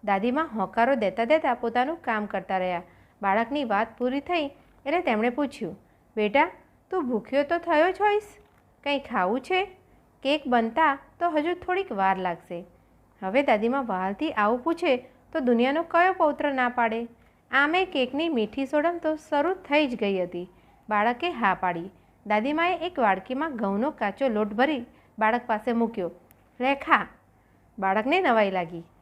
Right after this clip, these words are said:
"દાદીમા, લોટ તો કંઈ ખવાતો હશે? એ તો કેવો ભંગાર લાગે."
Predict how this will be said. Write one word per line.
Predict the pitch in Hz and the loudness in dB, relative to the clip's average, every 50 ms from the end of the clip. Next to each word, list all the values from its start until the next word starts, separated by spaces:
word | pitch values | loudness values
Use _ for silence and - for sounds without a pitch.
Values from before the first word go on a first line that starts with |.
| _ _ _ _ - | _ _ _ _ -4
"દાદીમા, | 202 202 208 214 269 302 349 392 415 427 - - - _ _ _ - | -2 0 0 0 0 0 0 0 -2 -4 -8 -18 -20 _ _ _ -4
લોટ | 208 202 208 208 208 208 - | 0 2 2 2 2 0 0
તો | 320 320 | 0 0
કંઈ | 320 349 359 | 2 0 -2
ખવાતો | 359 359 - 247 190 185 196 196 - 330 370 | -2 -4 -6 0 2 2 2 4 4 4 4
હશે? | 370 359 - 403 440 440 - _ _ _ _ _ - | 4 2 -2 -4 -4 -4 -8 _ _ _ _ _ -8
એ | 269 294 | -4 -2
તો | 285 392 | -2 -2
કેવો | 381 - 392 440 466 381 | 0 2 2 4 4 4
ભંગાર | 226 208 202 196 190 208 226 247 240 | 2 0 -2 0 2 4 4 4 4
લાગે." | 240 233 220 208 202 208 214 220 | 4 2 2 0 0 -4 -6 -6